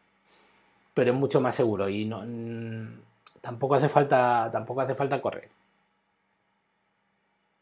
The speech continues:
Em,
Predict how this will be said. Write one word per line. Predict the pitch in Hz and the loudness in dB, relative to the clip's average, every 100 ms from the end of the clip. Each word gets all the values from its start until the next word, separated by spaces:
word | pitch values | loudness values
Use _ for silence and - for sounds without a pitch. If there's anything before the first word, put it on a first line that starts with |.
| _ _ _ _ _ _ _ _ _ _ - | _ _ _ _ _ _ _ _ _ _ -4
Em, | 131 117 113 110 110 107 107 104 104 104 | -2 0 -2 -4 -4 -4 -4 -6 -6 -10